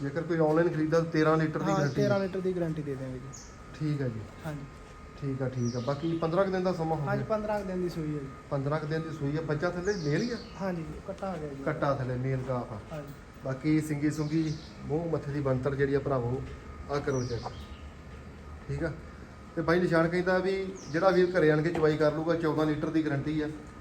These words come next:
Speaker 1: ਚੌਦਾਂ ਲੀਟਰ ਦੀ ਚਵਾਈ ਕਰ ਲਓਗੇ। ਤੇ ਜਿਸ ਵੀਰ ਨੇ ਆਨਲਾਈਨ ਸੌਦਾ ਵੀ ਕਰਨਾ ਹੋਇਆ, ਠੀਕ ਆ,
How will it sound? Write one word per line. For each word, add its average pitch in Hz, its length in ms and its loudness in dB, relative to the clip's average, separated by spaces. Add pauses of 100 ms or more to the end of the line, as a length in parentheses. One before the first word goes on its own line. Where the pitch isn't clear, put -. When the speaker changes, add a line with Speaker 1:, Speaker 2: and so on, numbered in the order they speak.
(140)
Speaker 1:
ਚੌਦਾਂ 151 240 2
ਲੀਟਰ 156 200 2
ਦੀ 156 120 0
ਚਵਾਈ 139 260 0
ਕਰ 143 220 0
ਲਓਗੇ। 156 260 0 (440)
ਤੇ 160 100 2
ਜਿਸ 170 280 6
ਵੀਰ 185 240 6
ਨੇ 190 200 6
ਆਨਲਾਈਨ 170 300 6
ਸੌਦਾ 170 240 4
ਵੀ 170 140 4
ਕਰਨਾ 151 240 2
ਹੋਇਆ, 147 320 0 (240)
ਠੀਕ 147 160 0
ਆ, 175 40 4